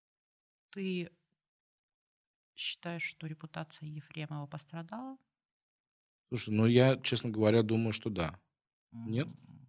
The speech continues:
Speaker 1: эти, я п-, э, скажу тебе, как я это вижу. Во-первых, я абсолютно уверена в том, что те, кто, м,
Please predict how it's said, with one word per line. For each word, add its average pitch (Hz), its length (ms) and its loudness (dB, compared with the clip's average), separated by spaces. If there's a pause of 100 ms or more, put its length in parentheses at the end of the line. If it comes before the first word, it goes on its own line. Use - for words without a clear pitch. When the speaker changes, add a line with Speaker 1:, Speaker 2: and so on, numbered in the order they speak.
(140)
Speaker 1:
эти, - 240 -16
я 190 280 -2
п-, 190 120 -10
э, 175 140 -2
скажу 185 340 -10
тебе, 185 200 -14
как 185 220 -16
я 175 80 -12
это 170 140 -18
вижу. 160 280 -14 (1600)
Во-первых, 262 540 -12 (1300)
я 165 140 -6
абсолютно 160 400 -6
уверена 135 320 -8
в - 60 -16
том, 247 180 -6
что 139 600 -10 (280)
те, 156 140 -12
кто, - 380 -12 (3250)
м, 151 600 -12